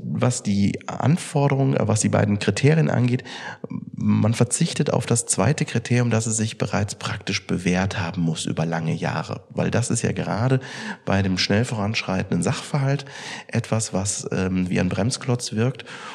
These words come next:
und eher die, ich sag mal, Techniken mit geringerer Qualität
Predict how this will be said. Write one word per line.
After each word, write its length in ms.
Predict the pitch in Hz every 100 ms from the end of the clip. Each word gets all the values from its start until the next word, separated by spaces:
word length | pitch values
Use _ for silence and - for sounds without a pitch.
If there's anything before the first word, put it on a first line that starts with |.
| -
und 460 | - 101 101 - -
eher 260 | - 95 101
die, 320 | 95 95 98 - - _ _ - - -
ich 140 | - 101
sag 140 | 95
mal, 280 | 95 90 -
Techniken 400 | - 123 - 110
mit 200 | 107 107
geringerer 420 | - 98 117 113 92
Qualität 680 | - 90 90 - 87 -